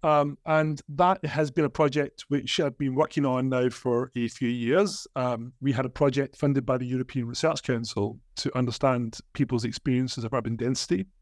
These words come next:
in different parts of the world. And, uh, that had a bit of an impact because of the pandemic, because obviously the one thing that wasn't happening in many places during the pandemic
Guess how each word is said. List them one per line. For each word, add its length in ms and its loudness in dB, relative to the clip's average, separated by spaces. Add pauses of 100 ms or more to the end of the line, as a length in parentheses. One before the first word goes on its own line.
in 160 0
different 260 -2
parts 260 0
of 80 -4
the 60 -2
world. 380 2 (640)
And, 500 0 (140)
uh, 240 0
that 260 2
had 140 2
a 40 0
bit 140 2
of 120 2
an 60 2
impact 520 0
because 240 0
of 20 -6
the 80 0
pandemic, 680 0
because 240 -4
obviously 500 0
the 100 0
one 280 2
thing 360 0
that 120 -6
wasn't 360 0
happening 640 -2 (100)
in 180 0
many 220 4
places 560 -2
during 180 0
the 60 -4
pandemic 560 -2